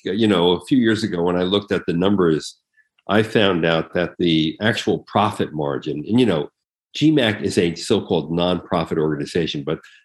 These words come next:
the actual profit margin on a G mat test, uh, was higher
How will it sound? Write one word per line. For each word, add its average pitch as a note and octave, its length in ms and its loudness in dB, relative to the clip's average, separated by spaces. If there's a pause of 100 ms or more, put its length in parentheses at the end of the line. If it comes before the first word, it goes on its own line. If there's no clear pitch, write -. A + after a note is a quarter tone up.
(160)
the A#2+ 140 4
actual C#3+ 280 2
profit G#2 520 0
margin A2+ 580 2 (540)
on F2+ 560 2
a F2 120 -2
G G#2+ 240 -2
mat F#2+ 300 0 (120)
test, - 540 -6 (320)
uh, G2 180 2
was F#2+ 320 0
higher C#3+ 800 0